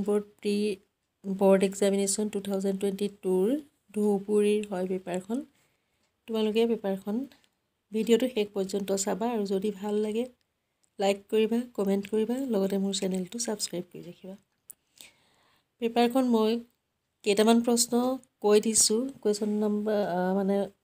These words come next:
ওৱান মাৰ্কছৰ যিখিনি প্ৰশ্ন আছে সেইখিনি, বাকীখিনি তোমালোকে নিজে সংগ্ৰহ কৰিবলৈ চেষ্টা কৰিবা।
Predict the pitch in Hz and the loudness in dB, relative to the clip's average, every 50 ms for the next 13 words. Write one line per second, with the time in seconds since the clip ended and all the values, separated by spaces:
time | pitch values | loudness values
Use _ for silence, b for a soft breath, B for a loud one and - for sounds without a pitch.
0 | _ _ _ _ _ _ _ _ _ 190 185 190 196 202 208 208 208 208 202 202 | _ _ _ _ _ _ _ _ _ -4 0 2 4 4 4 4 2 0 0 -2
1 | - - 214 208 202 202 - - 208 196 196 202 202 196 - 190 190 190 190 - | -4 -2 -2 -2 -2 -4 -8 -8 -10 -6 -4 -2 -2 -2 -2 -2 -2 -2 -2 -2
2 | 190 190 190 185 185 - 185 190 233 262 262 - _ 226 208 202 - 214 208 226 | 0 -2 -2 -2 -4 -8 -8 -8 -8 -8 -8 -10 _ -8 -6 -6 -6 -8 -4 -4
3 | 233 233 226 220 196 196 190 185 185 185 185 185 202 214 214 214 196 190 190 190 | -2 -2 0 0 -2 -2 -2 -2 -2 -2 -2 0 0 -2 -2 -2 -4 -2 -2 -2
4 | 190 196 190 180 175 185 185 214 214 - 175 170 - 160 160 165 165 160 180 208 | -4 -2 -4 -4 -4 -2 -2 -2 -2 -4 -6 -8 -8 -10 -10 -8 -8 -8 -8 -10